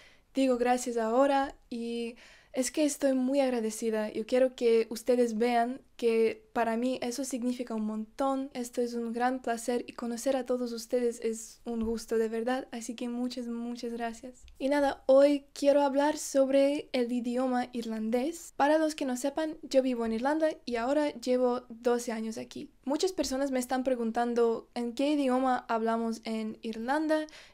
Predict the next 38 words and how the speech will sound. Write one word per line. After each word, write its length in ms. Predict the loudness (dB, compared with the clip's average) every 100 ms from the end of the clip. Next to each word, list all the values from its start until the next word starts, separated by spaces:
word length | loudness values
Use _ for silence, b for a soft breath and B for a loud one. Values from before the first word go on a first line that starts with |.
| -6
y 340 | -2 -2 -2 -4
de 300 | -2 0 0
hecho 400 | -2 -4 -4 -6
hay 360 | -4 -2 -4 -8
dos 380 | -6 2 4 4
idiomas 340 | 0 0 0 -2
oficiales 500 | -4 -4 -2 -2 -4
en 140 | -8
Irlanda. 380 | -6 -8 -8 -14 b
La 100 | -2
verdad 260 | 2 4 4
es 120 | 2
que 260 | 0 -2 -4 _ 0
todos 300 | 2 4 2
en 120 | 0
Irlanda 540 | 0 0 0 0 -2 -2
hablan 340 | -4 -2 -6
inglés. 640 | -6 -6 -6 -8 -10 -16 -20 _ b b
En 160 | -6 -2
colegio 480 | 0 4 4 4 0
están 240 | 0 -6
enseñando 460 | -4 -4 -4 -2 -4
inglés 640 | -4 2 2 2 -2 -6
y 320 | -6 -4 -4 -8 B
estudiantes 600 | -8 -4 0 0 0 0
de 120 | 0
otros 240 | 0 -4 -8
países 400 | -4 -2 0 0
pueden 300 | 0 0 0
venir 240 | 0 -2
a 80 | -2
Irlanda 460 | -2 0 0 -4 -4
para 160 | -6
estudiar 400 | -6 -6 -4 -4
inglés. 520 | -4 0 0 0 -6 -14 -16 2
Pero, 500 | 6 8 6 4 -2 -12
de 320 | -4 2 4
hecho, 460 | 4 0 -2 -2